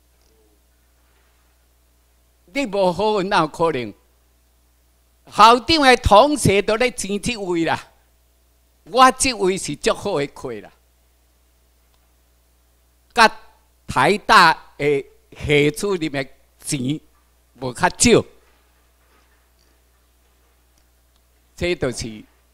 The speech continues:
好运啦。那科比讲的，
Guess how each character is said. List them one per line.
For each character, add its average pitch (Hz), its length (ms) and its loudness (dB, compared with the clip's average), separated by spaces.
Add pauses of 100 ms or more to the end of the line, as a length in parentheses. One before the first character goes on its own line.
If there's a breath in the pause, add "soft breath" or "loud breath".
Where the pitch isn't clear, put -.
(540)
好 - 200 -12
运 117 440 -8
啦。 87 120 -18 (800)
那 156 200 -2
科 147 260 -6
比 139 220 -12
讲 135 240 -8
的， 101 100 -16